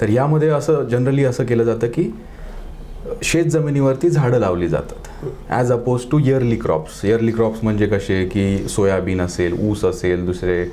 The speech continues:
अ, अ, डाळी असतील, ह्याच्यामध्ये काय आहे की जमिनीवरती जे काही उगतं ते तीन ते सहा महिने ठेवलं जातं आणि ते नंतर काढून टाकतात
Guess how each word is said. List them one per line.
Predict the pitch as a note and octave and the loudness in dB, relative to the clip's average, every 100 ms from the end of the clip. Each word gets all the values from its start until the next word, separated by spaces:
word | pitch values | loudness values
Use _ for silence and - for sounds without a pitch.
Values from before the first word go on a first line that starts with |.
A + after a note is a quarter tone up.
| - - - - - | -10 -14 -12 -6 -2
अ, | F2+ F2 E2+ D#2+ - - - | 0 0 0 -2 -4 -10 -6
अ, | - G#2 | -4 -2
डाळी | G#2 G#2+ G#2 A2 | 0 2 2 2
असतील, | F#2+ - F#2 F2+ | 0 -4 -4 -2
ह्याच्यामध्ये | G#2 C3+ B2 B2 B2 | 0 0 0 0 0
काय | C3 A#2 | 2 2
आहे | A#2+ | 0
की | - | -2
जमिनीवरती | A2+ B2 C3+ C#3+ C#3 C3+ C3+ C#3+ C#3+ D#3 - - - - - - G#2+ | 0 2 2 2 2 2 2 2 2 -4 -12 -20 -18 -18 -18 -6 0
जे | B2 | 0
काही | B2+ C3+ C3+ C#3 | 2 0 0 0
उगतं | C#3 A#2 A#2+ G2 F2 - | 0 0 0 0 -2 -2
ते | A2 | -2
तीन | B2+ C3 B2+ | 2 0 2
ते | C3 | 0
सहा | B2 A#2 | 2 2
महिने | A#2+ A#2 A#2 | 2 2 2
ठेवलं | A#2+ A2+ A2+ | 2 2 2
जातं | E2+ D#2 D#3 - | 0 -2 -8 -8
आणि | - G#2+ | -4 -2
ते | A2+ | 2
नंतर | A2 A2 A#2 | 2 2 0
काढून | A#2 A2 B2 | 0 0 2
टाकतात | B2 A2+ - C3 | 0 -4 -2 -2